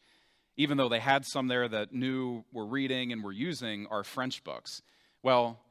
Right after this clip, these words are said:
we decided that, yes, we would launch that translation for that group of people living in that part of the country. And of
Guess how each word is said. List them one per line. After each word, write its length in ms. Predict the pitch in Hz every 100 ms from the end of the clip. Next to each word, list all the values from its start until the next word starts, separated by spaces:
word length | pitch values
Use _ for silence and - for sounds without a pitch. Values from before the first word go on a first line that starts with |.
| _ _
we 120 | 139
decided 520 | 156 - 143 139 139 123
that, 200 | 120 117
yes, 340 | 120 113 -
we 120 | 127 120
would 140 | 117
launch 520 | 110 117 117 - - -
that 240 | 117 127
translation 720 | - 135 123 117 113 110 127 120
for 320 | - 107 107
that 220 | 110 120
group 220 | 117 110
of 100 | 127
people 340 | 117 113 120 110
living 240 | 110 110
in 80 | 104
that 160 | 117
part 240 | - 123 110
of 60 |
the 80 | 92
country. 560 | - 139 - 95 90 95 _ _ _ _ _ _
And 140 | 147
of 100 | 135